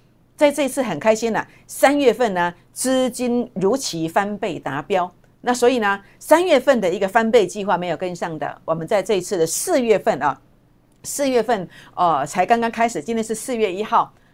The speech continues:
那么规划了两档，第一档是宏图大展，第二档是文房四宝。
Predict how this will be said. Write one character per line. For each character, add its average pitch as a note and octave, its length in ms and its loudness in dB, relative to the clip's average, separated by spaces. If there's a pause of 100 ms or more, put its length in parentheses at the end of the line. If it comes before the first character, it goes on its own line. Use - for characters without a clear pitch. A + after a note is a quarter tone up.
那 A3 120 -4
么 F3 280 2
规 C#4 180 4
划 C4 140 2
了 F#3 100 6
两 F3 220 0
档， E3 160 -2
第 C4 160 -6
一 B3+ 40 -4
档 D#3 160 0
是 A#3 140 -2
宏 A3 160 -2
图 A#3 160 0
大 G#3+ 220 4
展， D#3 240 -2 (320)
第 D#4 140 8
二 C#4+ 80 10
档 E3+ 160 2
是 A#3 240 0
文 B3 240 6
房 G3+ 220 2
四 A#3+ 260 0
宝。 D3 240 0